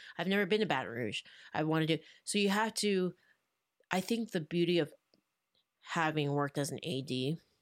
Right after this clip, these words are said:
I, I always joke that as an A D, you're kind of a part therapist,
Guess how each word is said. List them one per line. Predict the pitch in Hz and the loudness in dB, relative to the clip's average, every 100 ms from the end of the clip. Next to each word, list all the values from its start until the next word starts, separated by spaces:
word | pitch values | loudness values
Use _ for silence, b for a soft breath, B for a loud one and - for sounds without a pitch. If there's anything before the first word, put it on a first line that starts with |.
| _ _ _ _ | _ _ _ _
I, | 156 156 - | -6 -4 -2
I | 151 | 2
always | 151 143 - | 2 2 0
joke | 139 131 | -2 -2
that | 120 | -2
as | 120 135 | -4 -4
an | |
A | - 127 | -6 -6
D, | 131 | -6
you're | 113 | -6
kind | - - | -8 -8
of | 120 120 | -8 -10
a | |
part | - 127 107 - - _ _ _ _ - | -8 -6 -6 -8 -20 _ _ _ _ -6
therapist, | 147 120 - 117 - - - | -4 -4 -4 -4 -4 -6 -10